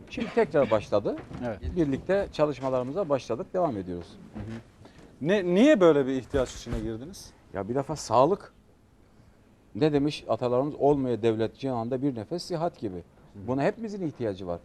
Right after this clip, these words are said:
Speaker 1: Erşan Baba'yı da götüreceğim. Hayri de bir ara geliyordu, kaytardı. Şimdi gelmiyor. Gelmesi lazım. Herkesin gelmesi lazım.
Speaker 2: Hilmi
Speaker 1: Yani
Speaker 2: Bey mesela.
Speaker 1: Hilmi Bey'in gelmesi lazım. Mustafa kaç defa dedi, "Tamam abi, geleceğim." dedi. Bizim Mustafa Topaloğlu. Kaçıyor.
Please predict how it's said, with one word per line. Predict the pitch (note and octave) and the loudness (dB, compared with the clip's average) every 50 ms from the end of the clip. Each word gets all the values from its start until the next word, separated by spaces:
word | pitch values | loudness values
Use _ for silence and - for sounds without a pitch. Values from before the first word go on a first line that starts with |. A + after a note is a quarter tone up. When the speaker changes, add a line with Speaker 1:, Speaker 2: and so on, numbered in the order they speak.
| - - - - | -16 -8 -2 0
Speaker 1:
Erşan | A#2+ B2 - D#3+ D#3+ D#3 | 0 0 0 -2 0 0
Baba'yı | D#3+ D#3 F3 G3 | 2 4 4 2
da | F#3+ G3 | 2 2
götüreceğim. | D#3+ D3 C3 A2 A2 A2 G2+ F#2+ G2+ F#2+ - - - - - - | 0 0 0 0 -2 -4 -4 -4 -6 -6 -8 -12 -20 -20 -14 4
Hayri | - B2+ D3 E3+ G#3+ G#3 | 8 8 8 8 8 6
de | A3+ G#3 F3 | 6 8 10
bir | F3+ | 10
ara | E3 D#3+ D#3+ | 10 10 10
geliyordu, | D#3 D3+ D3+ D3+ E3+ G3 G#3+ | 8 6 6 6 6 4 4
kaytardı. | - G#3 G3+ F#3+ F#3+ G#3 G3+ E3+ C#3+ A2 F#2 - - - - - - | 6 6 6 8 8 8 8 8 6 0 -2 -4 -10 -16 -16 -16 -6
Şimdi | - D3 D3+ D#3 D#3+ | -2 -2 0 0 4
gelmiyor. | D3+ F3+ G3 G#3 G3 D#3+ B2+ G2+ - - - - - - _ _ _ _ _ _ - | 6 6 6 6 6 4 2 2 0 -6 -16 -20 -20 -20 _ _ _ _ _ _ 2
Gelmesi | A#2+ B2+ C#3 C#3 D3 C#3+ F3 G3+ | 4 4 6 4 4 2 2 4
lazım. | A3+ G#3+ F#3 D#3+ D3 C3 | 4 4 4 4 2 2
Herkesin | E3 G3+ F3+ F#3 F3+ E3 F#3 F3 | 2 2 0 -2 -4 -4 -2 0
gelmesi | D#3 D3+ C#3 C3+ B2+ A2+ - B2 A2+ | 2 2 2 2 0 -2 -2 0 0
lazım. | G#2 G2+ F#2+ G2 G2 | 0 0 0 -2 -2
Speaker 2:
Hilmi | B2 C#3+ | 0 2
Speaker 1:
Yani | D3+ D#3 E3 D#3+ D3+ | 4 4 4 4 6
Speaker 2:
Bey | D#3 C#3+ C3+ | 4 4 4
mesela. | C3+ C3 A#2+ - B2 A2 A2+ A2 G#2+ | 2 -2 -4 -4 -4 -2 0 0 2
Speaker 1:
Hilmi | A2 B2 C3 C#3 D3 D3 | 2 2 2 4 4 4
Bey'in | C#3 D3+ D3+ D3 | 6 6 6 6
gelmesi | C#3 D3 C#3 C#3+ C#3+ C#3 B2+ - C#3 | 6 4 4 4 2 0 0 0 4
lazım. | C3+ B2+ B2 A#2+ B2+ B2 | 6 6 6 4 0 -4
Mustafa | B2 C3 A#2+ - D#3+ D3 F3 F3 | -4 -4 0 0 2 4 4 4
kaç | E3 - F3+ F3 - | 6 4 2 2 4
defa | - F3 E3+ F3 D#3+ | 4 4 4 4 4
dedi, | D#3 - | 4 6
"Tamam | E3+ E3+ F3+ F3+ E3+ | 6 6 6 8 8
abi, | E3+ E3 E3 D#3+ | 6 6 6 6
geleceğim." | E3 E3+ E3 E3 E3+ F#3 F#3 D#3+ | 6 6 6 6 4 0 -2 -2
dedi. | C#3 B2 A#2+ D#3 G3+ - - - - - | -2 0 0 -2 -2 -4 -8 -18 -20 -16
Bizim | A#2+ A#2+ B2+ C3 | -10 -6 -4 -4
Mustafa | B2 G#2 - B2+ A#2+ B2 | -4 -4 -4 -4 -4 -2
Topaloğlu. | A#2 - A#2 A2 A#2 A2+ A2+ A2+ A#2 C#3 G#3 A#3+ - - - - _ _ _ _ _ | -2 -2 0 2 2 4 4 6 6 4 4 2 0 -8 -20 -20 _ _ _ _ _
Kaçıyor. | - D3+ E3 - - B3 G#3 | 4 4 4 4 2 -2 -2